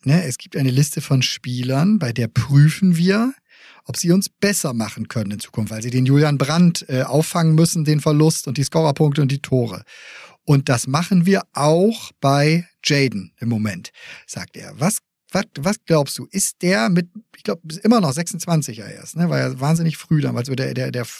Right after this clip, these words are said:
erste Vorreiter da beim B V B für, für eine ganze Generation an Supertalenten, so. Ne, ist, ist das noch, krie-, kriegt man den noch wieder aufgeheizt, diese, diese Beziehung?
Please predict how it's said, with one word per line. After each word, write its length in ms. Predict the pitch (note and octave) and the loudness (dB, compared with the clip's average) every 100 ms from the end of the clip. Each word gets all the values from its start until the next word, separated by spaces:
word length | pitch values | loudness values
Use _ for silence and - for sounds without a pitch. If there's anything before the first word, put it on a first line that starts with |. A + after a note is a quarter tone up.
| - | -2
erste 260 | D#3+ D#3+ | 0 0
Vorreiter 760 | - D#3+ D#3 C3 A#2 A#2 A#2 G#2+ | -4 0 0 0 -6 -6 -8 -10
da 120 | A2+ | -6
beim 180 | A2 A2 | -4 -4
B 80 | A2+ | -4
V 160 | - G#2+ | -6 -4
B 200 | B2 A#2+ | -2 -2
für, 280 | - A#2 | -2 -4
für 120 | A2 B2+ | 0 0
eine 80 | |
ganze 220 | A#2+ A#2+ A2+ | 0 -2 -4
Generation 600 | B2 A#2+ A2+ - B2+ C3 | -4 -4 -6 -8 -6 -4
an 80 | A2+ | -4
Supertalenten, 640 | B2+ A2 G2 F#2+ - - | -6 -10 -10 -20 -20 -20
so. 120 | - _ _ - - - - _ - | -20 _ _ -20 -20 -20 -20 _ -8
Ne, 120 | C#3+ | -8
ist, 360 | - F3 - | -2 -2 -2
ist 220 | D#3+ - G3+ | -4 -4 -4
das 160 | F3+ | -6
noch, 180 | G3+ G3 | -6 -8
krie-, 180 | - - | -10 -16
kriegt 280 | - E3 - | -8 -8 -2
man 140 | F#3 F3 | 0 2
den 180 | F3 | 2
noch 180 | F#3+ F3 | 2 0
wieder 340 | F#3 F#3 F3+ - | -2 -2 -2 -4
aufgeheizt, 760 | E3 - E3 F3 F#3 F#3 - | -6 -4 -4 -2 -4 -4 -10
diese, 260 | F#3 F#3 E3+ | -10 -10 -10
diese 220 | G3 F3+ | -8 -8
Beziehung? 520 | E3+ - F#3+ G3 G#3+ | -6 -8 -6 -4 -4